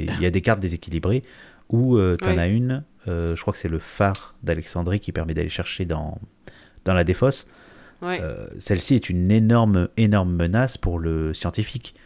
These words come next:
Speaker 2: Parce que l'autre
Speaker 3: Oui, parce
Speaker 2: joueur
Speaker 3: que
Speaker 2: qui
Speaker 3: tu
Speaker 2: veut
Speaker 3: peux
Speaker 2: aller
Speaker 3: aller
Speaker 2: contrer,
Speaker 3: rechercher les,
Speaker 2: voilà.
Speaker 3: ouais, les symboles. Mm.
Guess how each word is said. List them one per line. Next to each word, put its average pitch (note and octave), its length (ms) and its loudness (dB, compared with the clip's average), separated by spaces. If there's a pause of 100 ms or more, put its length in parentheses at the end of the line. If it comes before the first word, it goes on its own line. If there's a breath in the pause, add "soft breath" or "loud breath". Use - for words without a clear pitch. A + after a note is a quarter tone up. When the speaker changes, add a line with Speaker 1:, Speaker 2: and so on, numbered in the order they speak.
(460 soft breath)
Speaker 2:
Parce F2 120 -4
que F#2+ 100 -2
l'autre G2 280 4
Speaker 3:
Oui, G#2+ 60 6
parce A2+ 120 6
Speaker 2:
joueur A#2 100 2
Speaker 3:
que F#3+ 60 2
Speaker 2:
qui G#2 100 2
Speaker 3:
tu F#2 60 0
Speaker 2:
veut F#2+ 80 4
Speaker 3:
peux F#3 40 6
Speaker 2:
aller F3+ 120 6
Speaker 3:
aller F3 60 2
Speaker 2:
contrer, G3+ 200 4
Speaker 3:
rechercher B2+ 340 4
les, G3 140 2
Speaker 2:
voilà. G3+ 200 6
Speaker 3:
ouais, F#3 80 2
les F3 120 2
symboles. F#3+ 500 2
Mm. D#3+ 220 -10